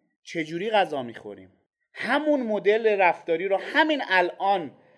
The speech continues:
وقتی برای خودمون ایجاد می‌کنیم و همون مدل رفتاری رو از خودمون بروز می‌دیم، ناخودآگاه ذهن ما،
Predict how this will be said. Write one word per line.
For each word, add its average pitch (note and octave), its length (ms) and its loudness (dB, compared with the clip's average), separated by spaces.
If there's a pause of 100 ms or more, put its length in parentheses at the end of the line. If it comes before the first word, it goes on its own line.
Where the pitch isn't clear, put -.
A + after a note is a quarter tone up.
(160)
وقتی G3 440 2
برای F3 360 6
خودمون G#3 480 0
ایجاد C3+ 460 -2
می‌کنیم A2+ 460 -14 (460)
و A3+ 80 2
همون A#3+ 360 -2
مدل G#3 360 2
رفتاری E3 540 2
رو D3+ 300 -4 (340)
از E3 180 2
خودمون F3 400 -4
بروز E3 400 -6
می‌دیم، F3+ 460 -12
ناخودآگاه F#3+ 920 4
ذهن F#3+ 580 0
ما، F#3+ 440 -2